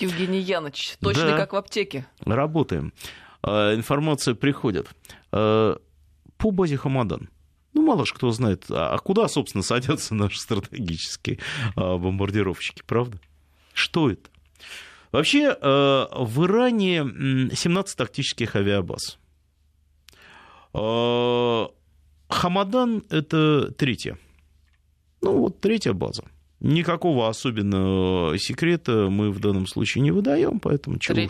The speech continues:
Speaker 1: Третья
Speaker 2: там.
Speaker 1: в-, по какому параметру?
Speaker 2: Ну, номер. Первая — Тегеран,
Speaker 1: А,
Speaker 2: вторая —
Speaker 1: понятно.
Speaker 2: Тибриз, третья — Хамадан,
Speaker 1: Мгм.
Speaker 2: семнадцатая — Масджи Сулейман. Вам все семнадцать перечислили?
Speaker 1: Не
Speaker 2: Ну,
Speaker 1: надо, мы
Speaker 2: номер
Speaker 1: все равно
Speaker 2: три.
Speaker 1: не запомним.
Speaker 2: Да?
Speaker 1: Спасибо.
Speaker 2: Теперь
Speaker 1: Довольно
Speaker 2: смотрите, это
Speaker 1: Хамаданом
Speaker 2: по
Speaker 1: пока.
Speaker 2: международной классификации. Все эти базы,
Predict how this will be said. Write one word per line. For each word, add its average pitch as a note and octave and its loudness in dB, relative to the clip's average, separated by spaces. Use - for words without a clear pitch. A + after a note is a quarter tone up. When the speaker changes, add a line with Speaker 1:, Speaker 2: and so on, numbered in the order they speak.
Speaker 1:
Третья F3+ -2
Speaker 2:
там. E3+ -14
Speaker 1:
в-, - -20
по D3+ -4
какому C#3 -4
параметру? A#2+ -4
Speaker 2:
Ну, D3 4
номер. C#3+ 2
Первая — G#3 2
Тегеран, A#2 2
Speaker 1:
А, C3+ 2
Speaker 2:
вторая — D3+ 2
Speaker 1:
понятно. C3+ -2
Speaker 2:
Тибриз, G2+ 0
третья — C3 0
Хамадан, E3 2
Speaker 1:
Мгм. F#2+ 0
Speaker 2:
семнадцатая — C#3 0
Масджи A#2+ 0
Сулейман. G#2+ 2
Вам B2 2
все E3+ -2
семнадцать G3 0
перечислили? A#2+ -2
Speaker 1:
Не G3 0
Speaker 2:
Ну, - 2
Speaker 1:
надо, D3+ 4
мы D#3 6
Speaker 2:
номер A3+ 2
Speaker 1:
все G#3 -4
равно E3 4
Speaker 2:
три. C3+ 2
Speaker 1:
не - 0
запомним. F#3 -2
Speaker 2:
Да? C3+ 2
Speaker 1:
Спасибо. D#3 -4
Speaker 2:
Теперь D3+ -2
Speaker 1:
Довольно D#3 2
Speaker 2:
смотрите, G2+ 2
это - 0
Speaker 1:
Хамаданом E3 2
Speaker 2:
по F3 -2
Speaker 1:
пока. G3+ 2
Speaker 2:
международной C3+ 2
классификации. A2+ -2
Все F#3+ 2
эти C3+ 0
базы, G2 -4